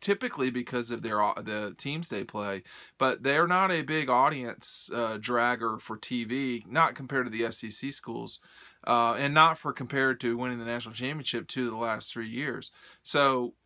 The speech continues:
uh, this should be a big number. I don't think it would be like an Ohio State Notre Dame or an Ohio State Georgia or Texas Ohio State, something like that. But, um,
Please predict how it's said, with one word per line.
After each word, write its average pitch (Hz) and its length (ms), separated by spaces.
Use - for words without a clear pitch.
uh, 113 360
this 170 240
should 262 240
be 247 120
a 180 80
big 170 240
number. 151 340
I 131 120
don't 175 180
think 170 180
it 151 60
would 123 240
be 135 200
like 127 220
an 123 80
Ohio 123 400
State 147 400
Notre 139 280
Dame 131 340
or 113 160
an 120 100
Ohio 123 300
State 110 340
Georgia 127 560
or - 140
Texas 135 500
Ohio 123 460
State, 120 380
something 127 360
like 107 240
that. 123 380
But, 135 400
um, 117 600